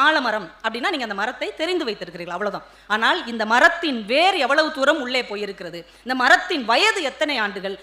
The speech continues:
இந்த மரம் எப்போது இலையுதிர் காலத்தில் இலையை உதிர்க்கும், எப்போது அது வசந்த காலமாக மாறும், இந்த மரத்தை நம்பி எத்தனை பறவை இனங்கள் இருக்கிறது, எத்தனை பூச்சி இனங்கள் இருக்கிறது, எத்தனை வண்டுகள் இருக்கிறது என்று அந்த மரத்தின் வாழ்க்கையை ஆராய்ந்து பார்த்தீர்கள் என்றால் அந்த மரத்தை நீங்கள்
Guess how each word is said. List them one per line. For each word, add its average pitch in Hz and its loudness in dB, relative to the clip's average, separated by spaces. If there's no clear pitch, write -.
இந்த 277 0
மரம் 320 4
எப்போது 359 0
இலையுதிர் 320 -2
காலத்தில் 262 0
இலையை 294 0
உதிர்க்கும், 226 -8
எப்போது 359 2
அது 269 -2
வசந்த 349 0
காலமாக 247 0
மாறும், 254 0
இந்த 269 0
மரத்தை 349 4
நம்பி 285 -2
எத்தனை 330 0
பறவை 392 6
இனங்கள் 277 -2
இருக்கிறது, 240 -4
எத்தனை 370 2
பூச்சி 403 -2
இனங்கள் 302 0
இருக்கிறது, 269 -2
எத்தனை 359 2
வண்டுகள் 381 2
இருக்கிறது 277 0
என்று 277 -2
அந்த 233 -4
மரத்தின் 339 4
வாழ்க்கையை 339 2
ஆராய்ந்து 330 2
பார்த்தீர்கள் 254 0
என்றால் 220 2
அந்த 226 -4
மரத்தை 302 0
நீங்கள் 233 -8